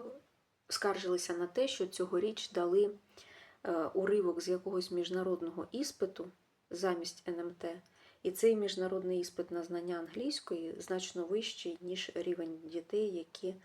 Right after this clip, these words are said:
за рівнем, ніж рівень дітей, які складають Н М Т за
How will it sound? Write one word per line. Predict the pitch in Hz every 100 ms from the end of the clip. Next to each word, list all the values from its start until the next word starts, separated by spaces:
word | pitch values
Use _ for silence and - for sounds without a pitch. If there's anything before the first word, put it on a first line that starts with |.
| - - -
за | 190 185
рівнем, | 175 160 165 180
ніж | 180 175
рівень | 180 185 175 170 175
дітей, | 185 208 208
які | 175 - 180
складають | - 175 170 165 165 160
Н | 165
М | 165 165
Т | 208 202 190 175
за | 160 175 170 170